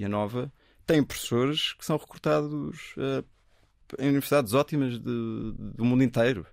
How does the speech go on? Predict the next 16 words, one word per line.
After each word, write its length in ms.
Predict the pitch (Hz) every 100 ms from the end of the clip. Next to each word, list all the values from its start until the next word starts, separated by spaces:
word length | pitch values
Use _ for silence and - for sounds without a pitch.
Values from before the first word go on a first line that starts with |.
| -
e, 360 | 95 92 92 -
e 160 | 98 107
andam 180 | 110
nesse 220 | 123 123 147
mercado. 340 | - 147 110 - - - _ -
E 80 | 110
se 100 | -
calhar 260 | 131 139
não 220 | 120 120
por 140 | 117 123
acaso 340 | 120 135 135
são 220 | 139 147
as 80 | 139
que 60 | -
estão 100 | 147
melhor 300 | 135 135 131